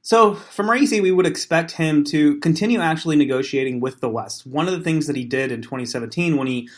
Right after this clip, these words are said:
was at the time the, the, the main challenger to, to President Rouhani in those elections was he didn't, um, campaign on the idea that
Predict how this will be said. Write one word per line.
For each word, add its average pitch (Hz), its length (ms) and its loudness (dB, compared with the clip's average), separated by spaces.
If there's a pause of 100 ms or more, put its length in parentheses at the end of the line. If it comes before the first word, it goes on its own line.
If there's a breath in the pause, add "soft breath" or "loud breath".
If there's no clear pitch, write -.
(160 loud breath)
was 156 220 6
at 143 140 4
the 131 40 -4
time 139 300 -2
the, 123 160 -4
the, 123 160 -4
the 120 280 -6
main 131 300 -6 (160)
challenger 127 480 -6
to, 120 260 -6
to 123 180 -8
President 120 400 -8
Rouhani 120 400 -10
in 113 80 -8
those 226 160 2
elections 143 460 0 (300 loud breath)
was 202 160 4
he 220 60 0
didn't, 196 600 -2
um, 151 160 2
campaign 156 320 0
on 156 100 -2
the 147 160 4
idea 131 440 0
that 127 280 -4